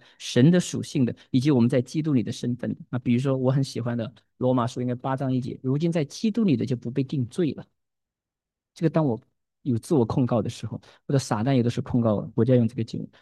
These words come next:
，“如今在基督里的就不被定罪了。”这个很重要。对，还有道成的肉身住在我们中间，也住在我里面，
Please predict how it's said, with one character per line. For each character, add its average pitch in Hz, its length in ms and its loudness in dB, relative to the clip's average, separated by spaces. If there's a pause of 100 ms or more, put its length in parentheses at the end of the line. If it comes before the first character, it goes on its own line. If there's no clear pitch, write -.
(140)
，“如 131 220 0
今 143 260 -2
在 135 180 2
基 131 280 2
督 131 180 2
里 113 160 2
的 117 100 -4
就 113 160 -4
不 113 320 -4 (100)
被 127 200 4
定 117 260 0
罪 107 200 -2
了。” - 200 -10 (1000)
这 180 80 -2
个 170 40 2
很 110 160 2
重 113 160 -2
要。 110 260 -6 (920)
对， 110 260 -2 (580)
还 123 120 2
有 117 180 2 (120)
道 151 220 4
成 - 220 -4
的 120 80 0
肉 123 160 0
身 113 300 -6
住 147 200 0
在 127 180 -2
我 113 160 -2
们 104 120 -2
中 113 220 -6
间， 135 220 -12 (420)
也 113 100 -2
住 117 100 -8
在 117 100 0
我 110 140 -4
里 113 120 -6
面， 120 180 -8